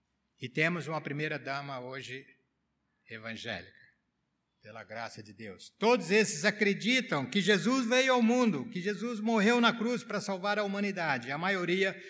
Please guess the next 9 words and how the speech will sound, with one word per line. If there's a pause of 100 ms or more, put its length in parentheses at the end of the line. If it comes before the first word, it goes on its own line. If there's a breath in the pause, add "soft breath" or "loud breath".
(140 loud breath)
ou
quase
a
totalidade (160)
desses (280)
quarenta
e
três
milhões,